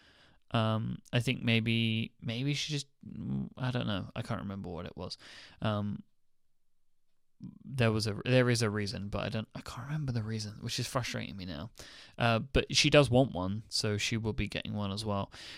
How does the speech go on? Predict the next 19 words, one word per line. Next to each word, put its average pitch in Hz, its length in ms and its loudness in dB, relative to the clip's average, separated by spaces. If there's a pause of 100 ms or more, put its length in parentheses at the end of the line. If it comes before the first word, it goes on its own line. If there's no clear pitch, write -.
And - 140 8
it's, 160 240 4
and, 151 260 8
and 143 180 8
I 139 200 10
want 135 240 6
her 120 140 4
to 120 120 4
have 110 220 2
one 104 240 2
because 113 540 4
the 113 100 -4
communication 113 640 0
stuff, - 380 -2 (180)
I 113 100 4
think, 107 260 -2
is 110 80 -6
pretty - 300 -4
important 104 600 -6